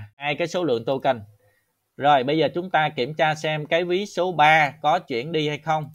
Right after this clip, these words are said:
Bởi vì cái ví số ba là đang giữ, à, tới, à, ba phẩy tám triệu đồng token mà. Rồi, anh chị sẽ vào đây, anh chị kiểm tra cái ví số ba coi có đúng là ngày ba tháng mười anh ta chuyển đi hay không. Anh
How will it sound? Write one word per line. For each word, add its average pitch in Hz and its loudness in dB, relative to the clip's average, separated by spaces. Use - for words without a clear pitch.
Bởi 131 -6
vì 139 -6
cái 151 -6
ví 160 -4
số 170 -6
ba 139 2
là 127 -2
đang 135 -4
giữ, 147 -4
à, 131 -4
tới, 185 -2
à, 135 0
ba 131 0
phẩy 123 -6
tám 156 0
triệu 110 -6
đồng 117 -14
token 127 -4
mà. 120 -4
Rồi, 139 6
anh 147 -8
chị 117 -4
sẽ 135 0
vào 135 4
đây, 139 2
anh 143 -4
chị 123 -6
kiểm 127 -8
tra 135 2
cái 151 -6
ví 165 -4
số 160 -4
ba 139 4
coi 131 -2
có 147 -8
đúng 160 -10
là 151 -6
ngày 120 -6
ba 127 -2
tháng 160 -10
mười 120 -6
anh 123 -8
ta 131 0
chuyển 123 -8
đi 139 -4
hay 131 -10
không. 139 -2
Anh 127 -10